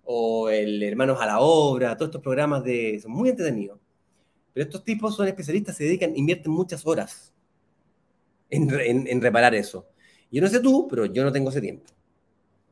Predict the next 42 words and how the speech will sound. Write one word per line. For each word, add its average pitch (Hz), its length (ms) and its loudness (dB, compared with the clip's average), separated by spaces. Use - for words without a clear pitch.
La 170 100 4
inversión 175 280 0
inmobiliaria, 220 440 4
para 123 200 4
mi 147 120 4
gusto, 196 480 -2
debe 180 260 -2
ser 196 160 -2
un 208 120 2
proyecto, 180 720 -2
una 160 160 -2
inversión 170 640 -2
de 131 160 -6
renta 160 380 -2
pasiva, 139 520 -4
es 123 140 -6
decir, 190 260 0
que - 80 -4
no 175 140 2
me 185 120 2
genere 175 340 2
tiempo, 156 480 0
que 160 100 -2
la 156 120 4
máxima 214 360 0
inversión 196 320 2
en 180 140 0
tiempo 240 340 0
sea 208 320 2
esta, - 580 -6
la 123 120 -2
de 123 80 2
la 123 220 -4
preparación 143 800 2
para 208 140 2
la 185 80 2
inversión, 151 500 -4
la 143 200 2
evaluación 139 800 2
de 185 80 2
la 151 80 2
inversión, 107 480 -4